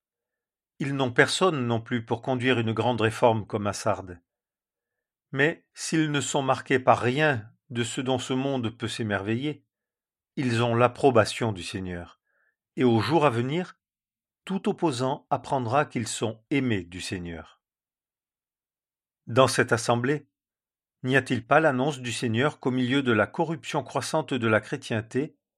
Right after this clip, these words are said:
et avant la fin de la période chrétienne, s'élèverait un témoignage aux vérités de la parole de Christ, et à l'autorité suprême et à la valeur de son nom ?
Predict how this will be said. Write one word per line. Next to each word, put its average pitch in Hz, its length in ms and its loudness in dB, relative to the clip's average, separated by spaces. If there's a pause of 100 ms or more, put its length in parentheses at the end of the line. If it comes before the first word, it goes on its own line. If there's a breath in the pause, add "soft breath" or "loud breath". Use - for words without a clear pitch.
(340)
et 127 120 2
avant 120 260 4
la 135 100 4
fin 160 200 0
de 147 100 0
la 160 100 4
période 131 420 -4
chrétienne, 131 600 -6 (640)
s'élèverait 147 580 2
un 135 80 4
témoignage 135 580 -2
aux 113 60 0
vérités 131 400 -4
de 139 100 0
la 113 120 2
parole 127 320 -2
de 107 100 -2
Christ, - 540 -14 (320)
et 123 120 2
à 123 60 6
l'autorité 120 540 0
suprême 151 640 -2
et 123 100 0
à 117 60 6
la 107 100 4
valeur 131 340 4
de 113 120 -2
son 104 240 -6
nom ? 110 240 -8